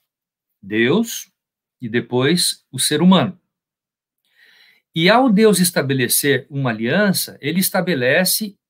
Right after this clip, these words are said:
as condições, os elementos que vão pautar essa aliança. Então, quando nós estudamos as alianças que Deus faz com o seu povo,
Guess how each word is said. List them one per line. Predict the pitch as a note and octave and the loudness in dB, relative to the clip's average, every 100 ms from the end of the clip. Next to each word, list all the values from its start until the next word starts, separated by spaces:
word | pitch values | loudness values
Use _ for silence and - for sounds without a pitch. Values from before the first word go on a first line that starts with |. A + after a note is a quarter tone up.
| _ _ _ | _ _ _
as | D3 C3+ - | -6 -4 -4
condições, | A3 C4+ B3+ - D#3+ B2 A2 | -2 0 0 -2 -4 -6 -6
os | B2+ | -4
elementos | - A3 A3+ E3 F#3 B3 C4 A3+ - - - | -2 0 0 0 2 2 2 0 -8 -14 -12
que | D3+ | -10
vão | A#2+ A#2+ D#3+ G3 | -8 -2 0 -2
pautar | F#3+ E3+ C#3+ - - A3 B3+ | 0 0 0 -2 -2 0 0
essa | G3+ - D#3+ | -2 -2 -4
aliança. | C#3+ C3 A2+ G2+ - - _ _ _ _ _ _ _ _ _ _ _ _ _ _ _ | -4 -4 -6 -8 -14 -18 _ _ _ _ _ _ _ _ _ _ _ _ _ _ _
Então, | - - | -10 -6
quando | G3+ B3 A#3+ | -2 0 0
nós | D#3+ D3+ C3+ - C3 - - - _ _ _ _ - | 0 -2 -4 -6 -6 -6 -8 -12 _ _ _ _ -12
estudamos | - B2 G#2 B2+ A3+ A#3 C3 - - - | -12 -10 -4 0 2 0 -2 -6 -10 -12
as | A2 B2 | -8 -4
alianças | B2 A#2+ E3+ G3 - - | -4 -2 -2 -4 -6 -10
que | G#2+ | -10
Deus | A#2+ B2+ - | -10 -10 -8
faz | - C#3 A#2 - - - _ _ - | -4 -4 -4 -8 -10 -16 _ _ -8
com | B2+ | -6
o | A#2 | -4
seu | - F#3 F3 | -4 -4 -4
povo, | - C#3+ G3+ G2+ | -4 -2 -2 -4